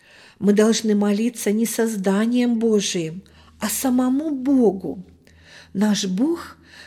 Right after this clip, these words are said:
наполняет всё небо и всю землю. Бог является личностью. Он живёт на небе. Это небо, о котором говорится в Библии,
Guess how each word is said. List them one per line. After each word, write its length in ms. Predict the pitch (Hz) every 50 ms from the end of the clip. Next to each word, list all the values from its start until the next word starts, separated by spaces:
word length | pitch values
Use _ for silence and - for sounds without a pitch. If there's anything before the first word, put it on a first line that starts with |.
| - _
наполняет 760 | 214 220 226 226 - 269 277 285 294 320 330 330 330 320 330
всё 340 | - - - - - 262 240
небо 560 | 226 220 214 240 302 349 349 254 196 156 151 - _
и 80 | - 180
всю 360 | - - - - - 233 226
землю. 680 | 214 190 - 180 180 175 170 165 165 160 156 151 151 - - _ _ _ - _ - - - - - _
Бог 480 | 190 185 180 262 339 370 - - - -
является 720 | 175 185 196 185 202 202 240 247 247 233 - - - 240
личностью. 1040 | 214 226 208 202 190 190 - - - 185 180 160 165 - - - - - 175 185 190 _ _ _ _ _ - - - - - _
Он 320 | _ - 262 339 370 349 285
живёт 480 | 196 208 196 196 208 233 240 240 -
на 140 | 214 208 202
небе. 680 | 202 202 190 185 185 180 170 165 165 170 160 160 - - _ _ - _ - - - - -
Это 280 | 214 254 - - 269
небо, 480 | 262 262 262 285 330 339 320 226 202 196
о 140 | 185 196 214
котором 540 | 214 - 262 254 - 330 311 294 240 214
говорится 560 | 202 202 202 240 247 262 294 - - - 208 196
в 80 | 185
Библии, 720 | 185 180 196 247 320 359 294 208 208 180 160 156 156 -